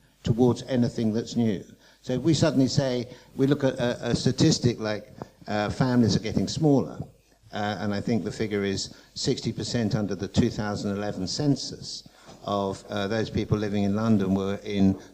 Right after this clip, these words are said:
two people or less, and thirty-three percent were in single person households. That just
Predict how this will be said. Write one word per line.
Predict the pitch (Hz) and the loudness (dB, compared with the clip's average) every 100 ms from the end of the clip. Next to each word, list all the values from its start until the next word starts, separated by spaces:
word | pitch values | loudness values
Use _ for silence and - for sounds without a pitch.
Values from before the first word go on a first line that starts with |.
| _ | _
two | - 117 | 2 4
people | 101 98 - 95 90 90 | 2 2 0 0 -4 -8
or | 87 | -8
less, | 107 120 117 - | -6 -2 -2 0
and | 92 | -2
thirty-three | - 101 98 98 - 131 | -2 -4 0 0 4 2
percent | 127 - - 104 | 4 0 0 -2
were | - | 0
in | 101 | 0
single | 95 - 120 101 | 0 2 4 4
person | - 98 92 101 | 4 2 2 -2
households. | 90 135 135 - - - - - - - - - - | 0 0 0 -2 -8 -10 -14 -14 -14 -16 -20 -20 -6
That | 160 175 - | -2 -2 0
just | 165 156 | 2 2